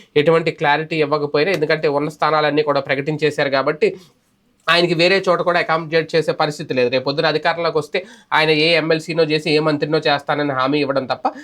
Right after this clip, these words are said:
అంతకుమించి సెకండ్ ఆప్షన్ కూడా లేదు. ఇటువంటి నేపథ్యంలో, ఆ, అలాగని నల్లమిల్లి రామకృష్ణారెడ్డి ఏమో ఆయన పార్టీ వదిలేసి పార్టీ మారిపోయే టైప్ కూడా కాదు. మొదటి నుంచి కూడా, ఆ, వాళ్ళ తండ్రి దగ్గర నుంచి కూడా తెలుగుదేశం పార్టీలో, ఆ, నమ్మకంగా ఉన్న నాయకులు, వాళ్ళు పార్టీని నమ్ముకున్న నాయకులు,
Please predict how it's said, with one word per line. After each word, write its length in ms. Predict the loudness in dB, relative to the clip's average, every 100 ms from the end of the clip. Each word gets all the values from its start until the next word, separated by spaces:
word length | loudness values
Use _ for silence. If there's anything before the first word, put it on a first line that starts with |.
| -14 -2
అంతకుమించి 420 | 0 2 0 0
సెకండ్ 320 | -2 0 2
ఆప్షన్ 320 | 0 0 -8 -2
కూడా 180 | 0
లేదు. 200 | 2 -2 -4
ఇటువంటి 460 | -6 -2 0 -2 0
నేపథ్యంలో, 540 | 0 0 0 0 -2 -4 -14 _ -2
ఆ, 60 | 2
అలాగని 400 | 4 4 2 2
నల్లమిల్లి 320 | 0 2 0
రామకృష్ణారెడ్డి 720 | 0 -2 -6 -2 0 2 0
ఏమో 120 | 2
ఆయన 160 | 2 2
పార్టీ 380 | 0 0 0
వదిలేసి 480 | 0 2 2 0 -4 -10 _ 0
పార్టీ 220 | 0 0
మారిపోయే 420 | 0 0 2 2
టైప్ 260 | 2 0 2
కూడా 180 | 0
కాదు. 180 | 0 -4
మొదటి 300 | -2 -2 -2
నుంచి 200 | -4 -4
కూడా, 280 | -2 0 0 -4 -14 -2
ఆ, 140 | 0
వాళ్ళ 500 | 4 4 4 4 2 0
తండ్రి 220 | -4 0
దగ్గర 280 | 0 2 0
నుంచి 240 | -2 -4 -4
కూడా 160 | -2
తెలుగుదేశం 440 | -2 0 0 0 -2
పార్టీలో, 540 | -2 -2 -2 0 -2 -6 _ -2
ఆ, 140 | -2
నమ్మకంగా 560 | 0 0 0 0 0 2
ఉన్న 160 | 2
నాయకులు, 500 | 0 0 -2 -4 -6 -2
వాళ్ళు 260 | 0 0 -4 -18 _ 2
పార్టీని 460 | 2 0 -2 0
నమ్ముకున్న 480 | 2 4 4 4 0
నాయకులు, 560 | 2 2 2 -2 -6